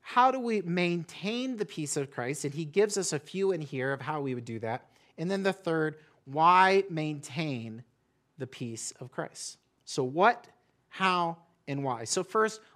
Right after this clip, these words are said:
what is the peace of Christ? In Matt's message last week, he did this, and I really liked it because it applied to today. When we talk about what something is,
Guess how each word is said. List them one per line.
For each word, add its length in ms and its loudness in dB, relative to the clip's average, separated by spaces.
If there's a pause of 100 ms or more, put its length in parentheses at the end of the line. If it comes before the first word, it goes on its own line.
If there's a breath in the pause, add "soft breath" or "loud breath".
what 240 2
is 360 2 (180)
the 60 -6
peace 280 -4
of 100 -2
Christ? 380 -4 (300 loud breath)
In 160 -2
Matt's 360 0
message 400 0
last 360 2
week, 140 -2
he 200 -6
did 240 -2
this, 320 -2
and 120 -2
I 40 0
really 340 4
liked 320 2
it 240 2 (240 soft breath)
because 320 -2
it 80 2
applied 400 0
to 120 -6
today. 420 -2 (280 soft breath)
When 140 -4
we 120 0
talk 280 2
about 280 2
what 200 -2
something 400 -4
is, 340 -8